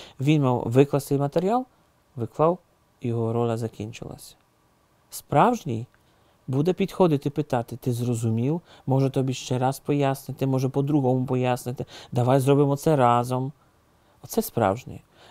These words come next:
І це справжнє покликання лікаря, вчителя, священника, любої людини, до, до кожного, е, професії мусить бути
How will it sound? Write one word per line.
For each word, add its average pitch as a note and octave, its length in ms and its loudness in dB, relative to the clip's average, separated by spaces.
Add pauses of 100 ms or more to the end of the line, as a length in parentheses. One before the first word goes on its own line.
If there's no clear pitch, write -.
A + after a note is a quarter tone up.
І - 60 -12
це D#3 120 -2
справжнє D3 280 2
покликання C3 600 -4 (280)
лікаря, A#2 960 0
вчителя, A#2 920 -2 (540)
священника, A#2+ 1160 -2 (360)
любої C3 320 2
людини, C3+ 280 2
до, B2+ 100 0 (100)
до B2+ 180 0
кожного, A#2+ 640 2 (400)
е, A#2+ 880 -2 (540)
професії E3 500 2
мусить C#3+ 420 -4
бути C3+ 280 -4